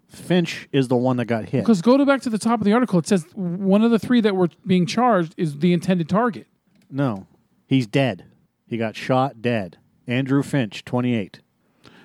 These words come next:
Speaker 1: <coughs> Was never intended for the victim, Andrew.
Speaker 2: Now, two men accused of instigating the police response, Tyler Barris and Casey Viner, and the intended target himself, Shane Gaskill, face a series of federal charges ranging from making a false or hoax report.
Speaker 1: Oh, okay. You're right.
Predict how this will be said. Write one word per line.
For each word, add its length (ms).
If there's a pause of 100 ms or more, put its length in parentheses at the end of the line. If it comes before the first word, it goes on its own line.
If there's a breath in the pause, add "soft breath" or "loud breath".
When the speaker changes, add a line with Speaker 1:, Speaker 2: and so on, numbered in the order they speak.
(320 soft breath)
Speaker 1:
<coughs> 480
Was 200
never 280
intended 380
for 80
the 100
victim, 380
Andrew. 400 (260 soft breath)
Speaker 2:
Now, 220
two 260
men 260
accused 420
of 100
instigating 580
the 80
police 300
response, 460
Tyler 300
Barris 360
and 180
Casey 280
Viner, 360 (420 loud breath)
and 380
the 140
intended 500
target 300
himself, 380
Shane 300
Gaskill, 600 (380 soft breath)
face 300
a 60
series 360
of 80
federal 280
charges 500
ranging 400
from 320
making 280
a 40
false 320
or 120
hoax 220
report. 280
Speaker 1:
Oh, 160
okay. 200
You're 100
right. 140